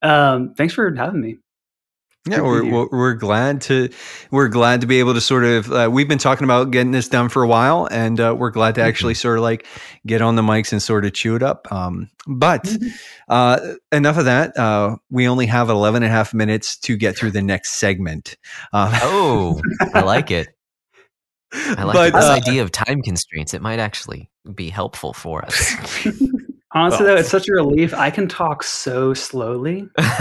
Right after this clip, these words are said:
Speaker 1: Like, just, like, you take so much time in the world. Man, it's so
Speaker 2: Mm.
Speaker 1: relaxed. It's
Speaker 3: Mm-hmm.
Speaker 1: great.
Speaker 3: It's true.
Speaker 2: Yeah, well
Speaker 3: You know you're listening to this at two times speed anyway, so it doesn't really
Speaker 1: Mm.
Speaker 3: matter. <laughs>
Speaker 1: Yeah.
Speaker 2: Yeah.
Speaker 1: Yeah.
Speaker 2: Like,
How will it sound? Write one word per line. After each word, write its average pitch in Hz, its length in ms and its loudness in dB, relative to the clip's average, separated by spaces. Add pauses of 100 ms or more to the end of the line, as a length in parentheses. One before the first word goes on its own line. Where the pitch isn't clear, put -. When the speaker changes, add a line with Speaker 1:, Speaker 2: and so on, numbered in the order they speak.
(180)
Speaker 1:
Like, 170 460 0
just, 220 180 -4
like, 202 140 4 (300)
you 180 80 -2
take 147 240 -2
so 165 140 0
much 165 180 0
time 160 160 2
in 160 60 2
the 156 60 2
world. 160 460 2 (1120)
Man, 143 140 -2
it's 120 120 -8
so 160 180 4
Speaker 2:
Mm. 139 60 2
Speaker 1:
relaxed. 120 540 -2 (320)
It's - 80 -14
Speaker 3:
Mm-hmm. 123 100 -2
Speaker 1:
great. 127 280 0 (960)
Speaker 3:
It's - 160 -10
true. - 280 -6
Speaker 2:
Yeah, 110 260 -2
well 143 240 4
Speaker 3:
You - 80 4
know 147 80 2
you're 113 180 2
listening 101 340 0
to 90 60 0
this 87 160 -2
at 76 80 -10
two 98 100 -2
times 82 260 -2
speed 80 220 -4
anyway, 73 400 -4
so 78 160 -6
it 76 80 -8
doesn't 71 220 -8
really - 160 0
Speaker 1:
Mm. 65 40 -6
Speaker 3:
matter. 71 300 -10 (180)
<laughs> 120 580 -6
Speaker 1:
Yeah. 123 80 -4
Speaker 2:
Yeah. 95 220 -2 (100)
Speaker 1:
Yeah. - 120 -10 (480)
Speaker 2:
Like, 175 340 0